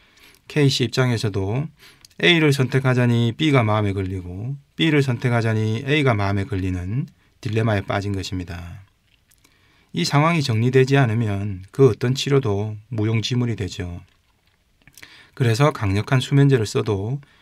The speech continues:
며칠씩 잠도 못 자고 오히려 입만 마르고 가슴이 두근거리는 증상만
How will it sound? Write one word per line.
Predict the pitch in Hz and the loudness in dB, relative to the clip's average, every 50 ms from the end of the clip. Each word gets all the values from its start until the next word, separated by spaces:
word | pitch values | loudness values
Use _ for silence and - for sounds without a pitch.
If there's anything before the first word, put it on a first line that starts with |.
| _ _ _ | _ _ _
며칠씩 | - 101 95 98 - 120 110 101 120 110 | -2 -2 -2 -2 -4 -4 -4 -4 -6 -6
잠도 | - 113 104 104 104 120 113 | -4 -4 -2 -2 -2 -2 -2
못 | 98 90 | -2 -4
자고 | - - 98 98 92 90 92 95 113 143 156 - _ _ _ _ _ _ _ _ - 117 | -4 -4 -6 -4 -4 -6 -6 -6 -6 -8 -8 -10 _ _ _ _ _ _ _ _ -4 -2
오히려 | 110 110 107 107 107 | -2 0 0 0 0
입만 | 113 117 120 120 120 120 120 | 0 0 0 2 2 2 2
마르고 | 117 104 98 98 98 95 95 92 | 2 0 0 -2 -2 -4 -4 -4
가슴이 | - 110 104 - 123 117 | -6 -6 -4 -2 -4 -4
두근거리는 | 104 - 101 98 98 104 104 107 113 110 101 95 | -4 -4 -4 -4 -2 -2 -2 -2 -2 -2 -2 -2
증상만 | - 104 104 - 113 101 95 90 87 87 90 98 120 139 139 | -2 -4 -4 -4 -4 -4 -4 -4 -4 -6 -6 -6 -6 -8 -8